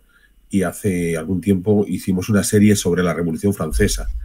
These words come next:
Lo más llamativo es que Fernando, cuando hace sus programas de La Contrahistoria, son programas que duran una hora, hora y cuarto, aborda un tema genérico de historia, qué sé yo, los carolingios o la Guerra de los Siete Años, y lo resuelve en esa hora, hora y cuarto.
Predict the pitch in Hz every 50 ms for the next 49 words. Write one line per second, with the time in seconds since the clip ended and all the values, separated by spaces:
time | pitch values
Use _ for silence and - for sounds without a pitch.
0 | - - - - - - - - - - - - - 92 92 92 104 110 127 120
1 | 120 117 120 127 123 135 123 - - 113 120 123 120 - - - - 104 87 87
2 | 101 110 117 117 104 104 95 95 95 - 107 101 - 107 104 - - - _ -
3 | 90 90 92 95 101 104 98 104 92 87 - - 87 85 - 87 82 - - 123
4 | 135 151 151 135 113 113 95 82 - 90 87 90 87 - - 87 87 90 87 85
5 | 82 85 82 82 92 123 131 135 127 120 113 107 101 92 90 87 - - - 120
6 | 110 107 - - 127 - - _ _ _ _ _ _ _ - - 87 101 104 98
7 | 92 90 87 87 85 - 95 92 90 - - 95 87 92 95 95 87 - - 87
8 | 85 85 - - - 123 117 110 107 110 117 117 - _ _ _ _ _ _ -
9 | - - - - - 92 92 90 82 80 - - _ - - - - - 90 107
10 | 110 104 - - 87 82 80 76 76 78 78 - - - - - - - _ _
11 | - 82 80 78 80 85 90 90 92 90 85 80 - 90 80 - 82 85 95 98
12 | 92 90 85 82 - - _ _ - - - _ _ _ _ - 117 113 117 107
13 | 107 - - 139 139 104 85 - - - _ _ _ _ _ _ _ - 90 85
14 | 92 98 92 - 98 92 104 107 98 92 87 85 82 82 - - 95 87 - -
15 | - - -